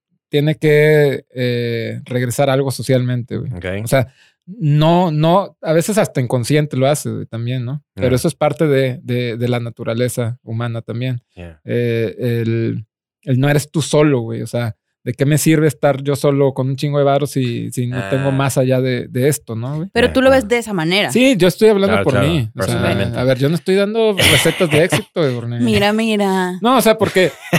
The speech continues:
Speaker 1: vaya, ahorita, ahorita que mencionas,
Speaker 2: Pedorros.
Speaker 1: este, sí, o sea, hay que analizar. Muchas veces,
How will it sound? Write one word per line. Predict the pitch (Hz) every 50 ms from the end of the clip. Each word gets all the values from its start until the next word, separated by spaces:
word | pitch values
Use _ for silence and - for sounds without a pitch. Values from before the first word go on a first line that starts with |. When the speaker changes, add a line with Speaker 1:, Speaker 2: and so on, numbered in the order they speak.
| - - 156 143 165
Speaker 1:
vaya, | 175 196 196 196
ahorita, | 180 175 175 175 - 240 240 220 202
ahorita | 202 180 175 170 214 202
que | - 196
mencionas, | 190 185 180 165 196 202 196 180 180 180 185
Speaker 2:
Pedorros. | 196 208 185 - 147 139 -
Speaker 1:
este, | 170 - 160 147 139 135 135 131 131 127 120 - _ _ _ _ _ _ _ _ _ _ _ _ _ _ _ _ _ -
sí, | - 240 269
o | 214 165
sea, | 196 170
hay | 165 160
que | - 208
analizar. | 226 233 233 226 196 - - 190 185 190 - - _ _ _ _ _ _ _ _ _ _ _ _ _ _ _ _ _ _ -
Muchas | 202 226 - 269 269
veces, | 233 240 240 240 - 277 285 285 262 - - -